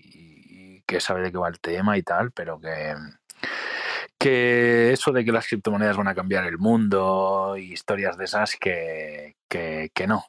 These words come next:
que es todo un cuento de hadas que no va a llegar a colmo, ¿sabes? O sea, que nos van a dejar ir hasta donde queramos ir y en el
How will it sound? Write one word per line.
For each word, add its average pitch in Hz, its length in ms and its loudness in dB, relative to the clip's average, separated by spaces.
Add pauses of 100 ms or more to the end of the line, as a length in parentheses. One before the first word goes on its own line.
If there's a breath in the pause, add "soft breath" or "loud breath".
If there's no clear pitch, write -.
que - 80 -4
es 90 100 -4
todo 80 880 -4 (440 loud breath)
un 110 140 6
cuento 107 340 2
de 101 100 2
hadas 104 340 2
que 95 220 -2
no 92 1080 0
va 92 60 2
a 90 40 0
llegar 87 220 0
a 82 80 -2
colmo, 92 340 -2
¿sabes? 95 320 -2
O 82 60 -12
sea, - 380 -12
que 85 200 -8
nos 85 160 -4
van 95 140 0
a 95 60 0
dejar 95 300 0
ir 98 140 4
hasta - 200 -2
donde 90 200 -4
queramos 95 400 2
ir 120 260 4 (460 loud breath)
y 107 120 4
en 104 60 4
el 101 40 2